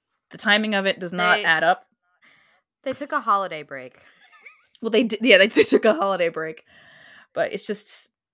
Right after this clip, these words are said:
Speaker 1: it's the not paying attention to things. This is also why I like to remind people when they talk about certain things about the show,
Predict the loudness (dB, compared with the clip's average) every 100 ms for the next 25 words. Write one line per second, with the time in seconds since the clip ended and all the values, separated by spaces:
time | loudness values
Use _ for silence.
0 | _ -20 -20 _ -10 4 4 4 -2 -2
1 | -4 -2 -2 -2 -2 -6 -2 -2 0 0
2 | 2 4 2 0 -2 -6 -4 -4 -6 -6
3 | -4 -4 -6 -10 -10 -8 -6 -4 -4 -4
4 | -6 -10 -10 -12 -12 -14 -14 -12 -4 0
5 | 0 -2